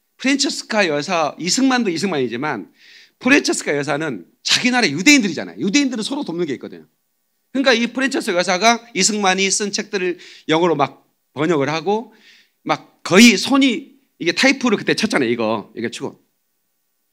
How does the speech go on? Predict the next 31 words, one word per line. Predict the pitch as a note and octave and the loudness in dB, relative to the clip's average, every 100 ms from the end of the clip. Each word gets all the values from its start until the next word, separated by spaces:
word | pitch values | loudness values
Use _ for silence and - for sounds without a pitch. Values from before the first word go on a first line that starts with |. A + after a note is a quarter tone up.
| - | -6
이게 | B2+ C3 | 0 0
나도 | B2+ D#3+ E3+ | 0 0 -2
그거 | C#3+ C#3+ | 0 0
했었는데 | G#3 D#3 A#2 G#2 C#3+ G#2+ - - - | 0 -2 -6 -4 -4 -6 -10 -20 -14
손이 | - C#4+ C#4 B3 | -4 2 2 2
물러질 | D#3+ G3 A#3 G#3+ | 0 0 2 0
정도로 | F#3+ C#3 B2+ C#3+ F3 | -2 -6 -4 -4 -4
타이프를 | G3 F#3 D#3+ B2+ | -4 -6 -6 -12
쳤다는 | C#3+ A#2 G#2 | -10 -12 -12
겁니다. | F2 - - _ - | -14 -18 -20 _ -10
영미-, | C3+ D3+ E3 F#3 F3 | -6 -4 -6 -8 -8
막 | - - _ - | -10 -16 _ -16
강한 | D3 F3+ B3 B3 F#3 | -10 -8 0 2 2
나라에 | D3 F3+ F3 - | 0 0 0 -4
계속 | B2 - D#4 - C#4 - - - - - _ - | -8 -2 2 4 4 2 -2 -20 -20 -20 _ -6
바-, | F3 | -2
잠도 | - A3+ B3 | 2 6 6
안 | F#3+ | 6
자고 | F#3 F#3 E3 | 6 2 2
이 | |
프렌체스카 | D#3 G3 G3 D#3 C3 | 0 -2 -2 -2 -4
여사가 | B2 C3 F3+ A#2 - | -4 0 0 0 -4
우리를 | D3 D#3 A#2 | -6 -6 -6
도와달라고, | C3 B2 G2 F2+ _ | -6 -6 -8 -14 _
대한민국을 | E3 F#3+ F#3+ E3 | -2 -2 -2 -2
도와달라고 | C#3+ C3+ B2 G#2+ C#3+ C3 _ - - | -4 -6 -6 -10 -14 -16 _ -20 -6
전 | G3+ B3+ | 0 0
세계에 | C4 C4 B3 A3+ | 0 -4 -4 -6
계속 | - A3 D4+ F4 A#3+ | -4 -4 -2 0 -2
타이프를 | A#3+ F#3+ F3+ E3+ | -2 -4 -4 -8
치면서, | F3+ D#3+ C#3+ A3+ B3 | -6 -6 -2 -2 -2